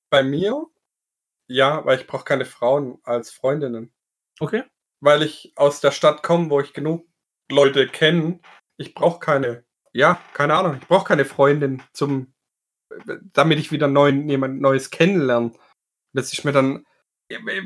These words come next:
Speaker 1: das ist jetzt aber meine Meinung, weil ich da ein gewisses Ziel dahinter verfolge, weil ich eine Einstellung hab dahinter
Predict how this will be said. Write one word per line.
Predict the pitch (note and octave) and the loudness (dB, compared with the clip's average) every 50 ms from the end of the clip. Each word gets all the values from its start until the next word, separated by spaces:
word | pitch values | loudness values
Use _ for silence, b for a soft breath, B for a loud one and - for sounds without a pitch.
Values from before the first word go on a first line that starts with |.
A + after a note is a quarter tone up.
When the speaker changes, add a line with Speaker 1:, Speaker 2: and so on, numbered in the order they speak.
| F#3 E3+ D#3 D#3+ | -10 -12 -10 0
Speaker 1:
das | F3+ F#3+ F3+ | 0 0 0
ist | - | 0
jetzt | B3+ A3+ B3+ | 0 0 2
aber | B3+ A#3 A3 | 2 2 4
meine | G3 G3+ A3 G3+ F3+ | 4 4 4 4 4
Meinung, | F#3 G3 A3 G#3 E3+ C#3+ C#3 | 4 4 4 2 0 2 4
weil | C3+ C3+ C#3+ | 4 4 4
ich | C#3+ | 4
da | - D#3+ | 2 2
ein | D#3 D3 | 2 2
gewisses | C#3+ D3 E3 E3+ - D3 C#3 - - | 0 -4 -4 -4 -4 -6 -8 -10 -14
Ziel | - - G#3 A#3 A3+ G3+ D3+ | -6 -2 0 2 2 0 2
dahinter | C#3 C#3 D3 D3+ D3 C3+ C3+ B2+ | 2 2 2 2 0 0 -2 -4
verfolge, | - - B2+ - - - C3+ D#3 D#3+ D#3 | -4 -6 -10 -4 0 0 0 0 2 0
weil | C#3+ C#3 D3 | 0 0 0
ich | C#3+ - - | -4 -8 -6
eine | D3+ C#3+ - | -6 -2 2
Einstellung | D3+ F3 G#3 A3+ - - - E3 D3 D3 C#3+ | 2 2 2 2 -2 -4 -4 -4 -2 -2 0
hab | C3+ D3+ C#3+ - | 0 -2 -2 0
dahinter | - C#3 C#3 C#3 C3+ C#3 D#3 E3+ F#3+ F#3 | -2 -2 0 0 -2 -2 -2 -2 -2 -4